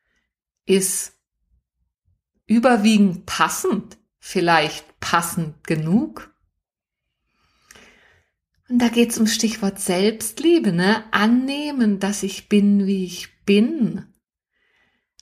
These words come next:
Verglichen mit der Körperliebe. Ich bin mit der Delle hier und da schön. Nicht erst, wenn alle Dellen am Körper weg sind. Nicht erst, wenn jedes Pfund abtrainiert ist.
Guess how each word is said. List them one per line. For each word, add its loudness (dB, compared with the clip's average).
Verglichen 0
mit 2
der -4
Körperliebe. 0
Ich -10
bin 4
mit 0
der -2
Delle 0
hier 0
und 0
da -2
schön. -2
Nicht 0
erst, -2
wenn 2
alle 2
Dellen 2
am -2
Körper -6
weg -8
sind. -6
Nicht 2
erst, -4
wenn -2
jedes 0
Pfund -4
abtrainiert -6
ist. -6